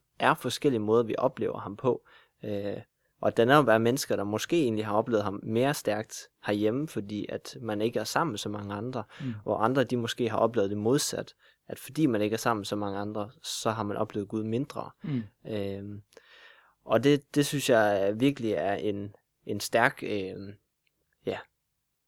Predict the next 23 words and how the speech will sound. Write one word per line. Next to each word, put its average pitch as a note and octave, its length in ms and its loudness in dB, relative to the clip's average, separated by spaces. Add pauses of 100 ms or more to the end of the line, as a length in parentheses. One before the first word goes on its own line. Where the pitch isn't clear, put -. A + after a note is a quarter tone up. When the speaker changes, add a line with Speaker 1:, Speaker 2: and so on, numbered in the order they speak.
(220)
Speaker 2:
Så - 280 0
Gud A3 320 6
opleves F#3+ 440 6
forskelligt, D3 600 -2
afhængig D#3 360 0
af, C#3+ 60 2
hvem C#3 120 0
man B2+ 140 0
er B2+ 100 -2
og C#3+ 60 -4
så - 120 -8
videre. C3+ 160 -2
Kan C3+ 160 -2
du B2+ 100 6
eventuelt E3+ 280 6
lige, E3 300 4
øh, A2+ 120 0
hvis G#2 140 -8
jeg A#2 80 0
lige C3+ 120 0
må - 60 0
følge A2+ 240 -2
op, - 180 -6